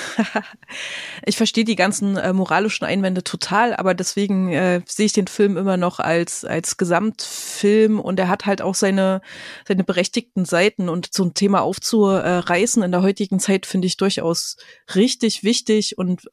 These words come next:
ob er das jetzt gut gemacht hat oder nicht, da haben wir jetzt, glaub ich, eine halbe Stunde drüber gesprochen und auch unsere Bedenken ange-, angemeldet, aber ihn deswegen komplett zu f-, schlecht zu reden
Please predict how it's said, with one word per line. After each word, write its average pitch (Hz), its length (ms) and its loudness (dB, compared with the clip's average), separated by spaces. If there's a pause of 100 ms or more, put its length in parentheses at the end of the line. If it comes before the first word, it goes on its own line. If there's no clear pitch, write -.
(100)
ob - 160 0
er 196 80 4
das 185 200 0
jetzt - 280 -2
gut 233 220 2
gemacht 190 420 0
hat 180 220 0
oder 170 160 -2
nicht, 208 240 2
da 180 80 0
haben 185 140 2
wir 185 60 2
jetzt, - 220 -4
glaub 170 160 2
ich, 185 100 -2
eine 175 80 2
halbe 185 120 2
Stunde 180 240 -2
drüber 180 240 2
gesprochen 196 540 -4 (340)
und 185 140 0
auch 147 180 2
unsere 190 220 0
Bedenken 185 360 0
ange-, 208 340 0 (180)
angemeldet, 202 720 2 (280)
aber 180 140 2
ihn 196 100 2
deswegen 196 340 0
komplett 185 400 0
zu - 180 -4
f-, - 360 -12
schlecht - 440 0
zu 262 100 -2
reden 214 280 0